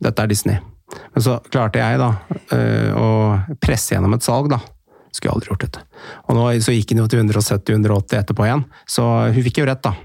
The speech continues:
Så det var jo, jeg burde hørt på hun. Europris var fin, for det,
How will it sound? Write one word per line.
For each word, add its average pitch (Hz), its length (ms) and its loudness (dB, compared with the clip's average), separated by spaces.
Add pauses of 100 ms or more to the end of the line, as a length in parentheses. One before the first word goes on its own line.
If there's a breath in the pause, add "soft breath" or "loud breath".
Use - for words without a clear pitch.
Så - 160 -2
det 120 320 0
var 117 80 0
jo, 127 80 2
jeg 113 160 0
burde 107 160 0
hørt 98 160 0
på 139 140 2
hun. 135 100 2 (720 loud breath)
Europris 135 480 2
var 143 80 0
fin, 104 300 2 (260)
for 131 160 0
det, 127 320 -2